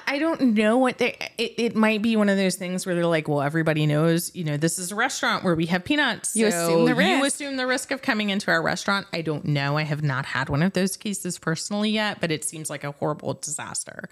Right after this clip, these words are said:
Speaker 2: That does seem like an interesting choice. I mean, now that you
Speaker 1: Yeah.
Speaker 2: phrase it like that.
Speaker 1: But my, my grandmother, um, w-, there was a s-, story in my childhood, and I honestly don't know if it's true. And I,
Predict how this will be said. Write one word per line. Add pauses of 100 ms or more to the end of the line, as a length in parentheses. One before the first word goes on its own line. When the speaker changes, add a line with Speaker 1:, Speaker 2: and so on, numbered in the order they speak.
(120)
Speaker 2:
That
does
seem
like
an
interesting
choice.
I
mean,
now
that (360)
you
Speaker 1:
Yeah.
Speaker 2:
phrase
it
like
that. (260)
Speaker 1:
But
my, (140)
my
grandmother, (560)
um,
w-,
there
was
a
s-,
story (260)
in
my
childhood,
and
I
honestly
don't
know
if
it's
true. (680)
And (100)
I,